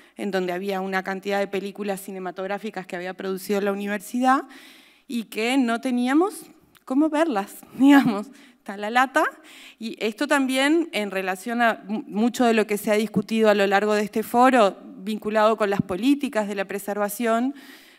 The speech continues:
para quienes trabajamos en archivos también genera como un cierto gap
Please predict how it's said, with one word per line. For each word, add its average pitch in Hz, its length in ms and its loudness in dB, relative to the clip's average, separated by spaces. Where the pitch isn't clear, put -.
para 196 300 2
quienes 196 280 -4
trabajamos 233 460 0
en 240 100 0
archivos 262 380 0
también 262 260 0
genera 277 320 0
como 262 220 0
un 254 40 -2
cierto 262 400 -2
gap 269 200 4